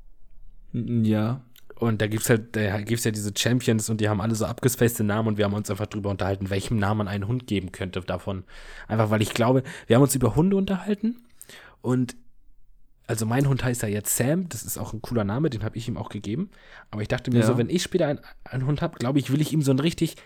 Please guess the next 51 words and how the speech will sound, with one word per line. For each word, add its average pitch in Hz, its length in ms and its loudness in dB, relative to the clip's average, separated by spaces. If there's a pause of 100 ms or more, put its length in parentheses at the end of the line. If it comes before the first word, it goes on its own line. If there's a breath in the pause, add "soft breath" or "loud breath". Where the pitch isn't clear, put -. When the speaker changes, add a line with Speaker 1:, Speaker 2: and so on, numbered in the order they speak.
(140 soft breath)
Speaker 2:
nicht 143 160 4
so 185 140 8
normalen 139 400 4
Namen 113 240 -2
geben. 98 200 -4
Nicht 135 140 -2
irgendwie 107 300 -4 (100)
Sam, 107 480 -2
nicht 139 160 2
sowas, 135 300 4
was - 160 2
ein 120 80 8
Mensch 127 320 8
auch - 320 2 (400)
heißen 107 280 0
könnte. 92 400 -6 (540 loud breath)
Zum 120 140 2
Beispiel 120 220 8
Speaker 1:
Ja, 107 80 6
Speaker 2:
gibt's 104 180 -2
Speaker 1:
ja. 98 60 4
Speaker 2:
bei, 123 260 4 (280 loud breath)
gibt's 123 220 -8
bei 113 400 -2 (480)
diesem 117 320 0
lol-Spiel 151 640 2
einen 131 180 2
Champion, 139 400 2
der 113 140 2
an 117 120 2
so 120 100 2
einen 120 100 4
Hund 160 160 6
erinnert 101 320 2
und 104 120 0
der 123 120 6
heißt 135 240 2
Nasus. 113 600 0 (480)
Und 123 120 4
ich 117 120 4
meinte 120 200 4
so, 110 100 0
Nasus 107 480 6
Speaker 1:
Na, 127 60 6
Speaker 2:
wär 120 100 12
auch 123 60 12
ein 123 80 10
Speaker 1:
ah, 123 80 12
Speaker 2:
lustiger 110 320 10
Name. 104 240 8
Speaker 1:
ja, 113 40 10